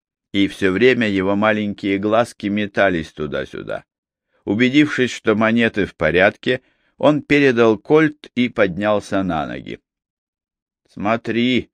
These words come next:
чтоб тебя с ним не сцапали, приятель,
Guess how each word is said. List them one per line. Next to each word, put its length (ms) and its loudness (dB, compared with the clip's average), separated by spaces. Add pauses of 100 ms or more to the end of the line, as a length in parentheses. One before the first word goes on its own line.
(360)
чтоб 300 -2
тебя 340 2
с 100 -12
ним 220 0
не 220 2
сцапали, 680 0
приятель, 800 0